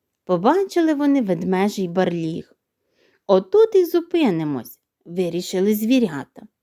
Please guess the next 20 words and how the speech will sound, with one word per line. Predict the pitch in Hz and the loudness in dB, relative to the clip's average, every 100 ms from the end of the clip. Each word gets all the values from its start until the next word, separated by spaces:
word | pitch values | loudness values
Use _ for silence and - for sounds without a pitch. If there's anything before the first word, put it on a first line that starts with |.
| _ _ _ _ _ - | _ _ _ _ _ -2
"Усе | 190 - 392 359 | -2 2 2 4
добре, | 349 359 262 190 139 - _ _ - | 4 4 2 -2 -8 -14 _ _ -6
та | 214 | -4
тільки | 311 302 302 | -2 -4 0
молочної | 269 254 262 330 294 277 254 | 2 4 2 0 2 2 0
крамниці | 233 220 196 208 339 - | 0 2 2 2 0 -2
поблизу | 339 311 262 277 220 226 | -2 -2 0 2 2 2
не | 226 | 2
знайшлося. | 220 240 262 - 214 151 - - - _ _ _ _ | 2 2 0 0 0 0 -4 -14 -18 _ _ _ _
Важко | 294 349 370 - 339 | 0 2 2 0 -2
кошеняті | 269 254 262 254 233 170 - | 0 0 2 4 4 0 -4
без | 190 220 233 | 0 0 2
молока | 262 269 262 - 175 | 2 2 0 0 -2
прожити". | - 220 220 196 127 - - _ _ _ _ _ | -2 -6 -2 -4 -4 -10 -20 _ _ _ _ _
Довелося | 165 180 165 151 226 381 381 330 | -2 0 2 2 2 2 2 0
друзям | 277 302 277 262 262 262 _ _ | 0 0 0 0 -2 -4 _ _
піти | - 294 - 180 | -2 -2 0 -2
з | 180 | -2
того | - 180 180 175 | -4 -4 -2 -2
місця. | 170 165 147 - - - | -2 -2 -6 -12 -18 -18